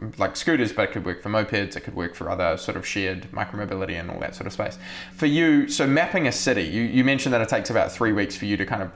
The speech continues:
come in and, and map a city. Talk me through that technology, like, and, you know, is that an expensive process for you? How do you think about that?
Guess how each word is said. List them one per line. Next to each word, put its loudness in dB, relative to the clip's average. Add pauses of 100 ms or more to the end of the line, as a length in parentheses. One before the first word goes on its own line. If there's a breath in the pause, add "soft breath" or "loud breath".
come -2
in -4
and, -6
and -4
map -4
a -8
city. -2
Talk -2
me 2
through 0
that 2
technology, 0
like, -2
and, -4
you -2
know, -2
is 2
that 2
an 2
expensive 0
process 0
for -2
you? 2
How 2
do 0
you 0
think -4
about 0
that? -4